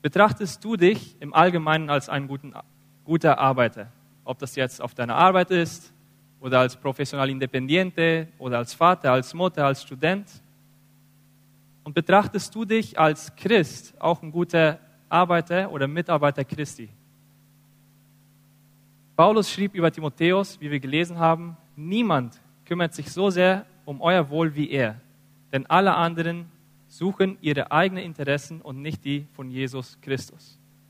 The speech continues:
Hier haben wir ein Beispiel von jemandem, der wirklich sich um die Interesse, Inter-, Interesse Jesu Christi, ähm, lebt. Und welches sind diese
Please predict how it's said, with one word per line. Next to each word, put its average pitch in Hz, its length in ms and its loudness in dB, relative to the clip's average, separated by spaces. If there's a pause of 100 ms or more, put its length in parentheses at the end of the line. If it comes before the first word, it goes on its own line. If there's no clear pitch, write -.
(480)
Hier 175 140 4
haben 190 120 4
wir 180 80 2
ein 165 120 -2
Beispiel 190 500 2
von 151 220 -10
jemandem, 180 600 -4 (440)
der 135 180 0
wirklich 185 580 0 (240)
sich 143 260 -6
um 151 140 -4
die 143 340 0
Interesse, 143 640 -2 (680)
Inter-, 143 440 -8
Interesse 147 460 -2
Jesu 143 260 -4
Christi, 143 520 -6 (1000)
ähm, 113 600 -4 (500)
lebt. 131 360 -2 (2250)
Und 143 140 -12
welches 202 320 2
sind 226 260 2
diese 180 380 2